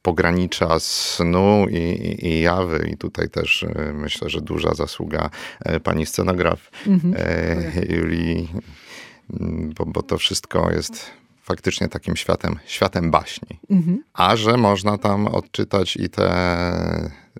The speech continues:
Speaker 1: mm, tragiczne wątki i brutalne, to tym, tym,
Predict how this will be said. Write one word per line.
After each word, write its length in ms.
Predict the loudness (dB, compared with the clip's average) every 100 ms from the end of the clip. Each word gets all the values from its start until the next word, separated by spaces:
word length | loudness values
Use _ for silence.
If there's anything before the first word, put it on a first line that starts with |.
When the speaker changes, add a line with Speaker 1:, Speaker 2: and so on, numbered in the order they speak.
| -8
Speaker 1:
mm, 460 | -6 -4 -4 -6
tragiczne 600 | -4 -4 -4 -6 -4 -2 -2
wątki 720 | -2 -4 -4 -4 -4 -4 -4
i 60 | -2
brutalne, 600 | -2 0 0 0 -2 -4
to 140 | -4
tym, 340 | -4 -2 -4 -10 -14 -18 -18 -20 _
tym, 220 | 2 2